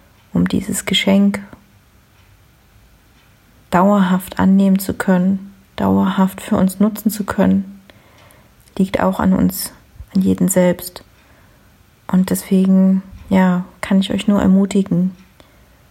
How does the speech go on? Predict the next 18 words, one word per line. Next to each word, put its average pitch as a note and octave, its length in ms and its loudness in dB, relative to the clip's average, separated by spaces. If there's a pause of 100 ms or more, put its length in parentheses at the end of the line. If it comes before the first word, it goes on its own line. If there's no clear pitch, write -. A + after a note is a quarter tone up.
(640)
nehmt F#3+ 280 2
Kontakt G3+ 460 -4
zu - 120 -8
euren G3 260 0
Gefühlen G3 560 0
auf, F3+ 420 -4 (2500)
die F#3+ 180 -2
wir F#3 480 2 (1600)
gerne F#3 460 2 (200)
von F#3+ 180 0
uns F#3 200 0
abspalten - 680 -4
aufgrund F#3+ 500 0
von E3+ 340 0
Erlebnissen F#3 1120 0
oder G3 320 -4
aufgrund F#3+ 500 -2
von F#3 480 0